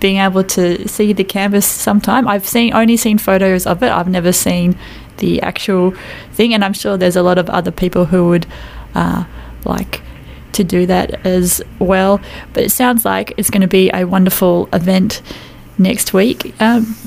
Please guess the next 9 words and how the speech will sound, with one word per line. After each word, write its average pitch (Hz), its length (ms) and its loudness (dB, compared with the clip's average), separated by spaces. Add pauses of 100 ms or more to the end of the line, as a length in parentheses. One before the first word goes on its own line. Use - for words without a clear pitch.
(360)
Terry 254 220 4
Murray, 247 260 4
was 247 180 0
there - 80 0
anything 247 540 2
else 208 320 0
you 196 140 2
wanted 196 380 2
to 190 380 4